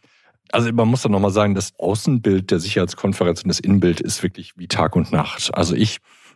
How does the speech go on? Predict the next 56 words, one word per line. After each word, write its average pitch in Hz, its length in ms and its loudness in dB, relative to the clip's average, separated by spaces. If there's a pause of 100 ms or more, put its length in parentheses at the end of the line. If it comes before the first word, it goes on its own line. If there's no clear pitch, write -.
gebe 107 220 2
offen 110 220 2
zu, - 180 0
ich - 160 -2
fahre 95 200 2
dahin 110 440 2 (540)
und 101 160 2
ich - 100 -2
habe 101 180 -4
ganz 123 300 2
wenig 101 320 2 (180)
Termine 101 400 4
mit, 90 240 0
mit - 200 -2
anderen 87 240 2
Leuten, 78 320 -4
sondern 80 240 -6
ich - 120 -10
setze 107 280 0
mich 92 240 2
nur 110 360 2 (280)
in 92 160 0
die 90 60 2
Lobby 170 500 2 (560)
und 98 240 2 (240)
dann 107 200 0
kommen 117 260 4
Leute 110 240 2
vorbei 107 560 0
oder 104 160 -2
ich 95 80 -4
denke, 101 240 0
ach, - 140 -2
der 123 140 0
ist 117 160 -6
doch 95 120 -4
da, 151 240 0
den 110 140 2
rufe 104 240 -2
ich 107 100 -12
mal 92 120 0
an. 139 200 0
Für 113 140 0
mich 131 160 2
ist 143 160 -2
das 117 160 -2
ein, 101 200 0 (380)
das 101 120 -6
muss 156 80 2
man 147 40 4
sich 117 80 2
vorstellen, - 260 0
das 95 120 0
sind 113 200 0
achtundvierzig 127 920 -2
Stunden 120 580 2